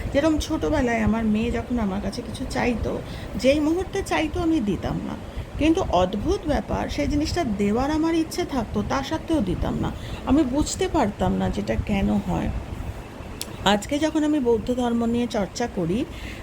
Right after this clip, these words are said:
বা, উম, cause and effect-এর সাধনে আছি, তখন আমি বুঝতে পারি ওটা ফান্ডামেন্টাল, যে কেউ কিছু চাইলে দেব না। এটা আমার হয়তো এ জন্মে শুধু না, আমি হয়তো আগের জন্মেও এই জিনিসটা চর্চা করেছি।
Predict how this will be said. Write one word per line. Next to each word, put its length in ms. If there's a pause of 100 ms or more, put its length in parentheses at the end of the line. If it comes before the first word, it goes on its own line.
বা, 460
উম, 440
cause 280
and 80
effect-এর 520
সাধনে 500
আছি, 460
তখন 260
আমি 180
বুঝতে 360
পারি 320
ওটা 240
ফান্ডামেন্টাল, 640 (420)
যে 60
কেউ 220
কিছু 240
চাইলে 480
দেব 260
না। 160
এটা 260
আমার 260
হয়তো 360
এ 160
জন্মে 400
শুধু 300
না, 240
আমি 180
হয়তো 200
আগের 260
জন্মেও 420
এই 120
জিনিসটা 340
চর্চা 460
করেছি। 380